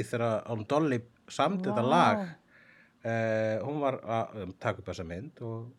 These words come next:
Speaker 1: og,
Speaker 2: Já.
Speaker 1: eh, það var alltaf í bílferðina á milli hótels og sets.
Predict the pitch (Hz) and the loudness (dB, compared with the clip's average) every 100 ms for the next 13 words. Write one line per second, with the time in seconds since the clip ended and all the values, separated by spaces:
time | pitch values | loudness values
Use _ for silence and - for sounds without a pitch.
0 | _ _ _ _ - 123 127 131 220 127 | _ _ _ _ -8 -2 2 4 4 4
1 | 127 123 123 117 127 127 127 151 151 135 | 2 2 -2 0 2 2 0 -2 -4 -4
2 | 127 151 196 202 175 165 151 147 151 180 | 0 2 2 2 0 2 2 2 2 0
3 | 180 156 147 - - 143 165 - 143 127 | 2 2 2 0 -4 2 2 2 -2 -2
4 | - 98 - 123 - - - | -4 -4 2 2 0 -8 -10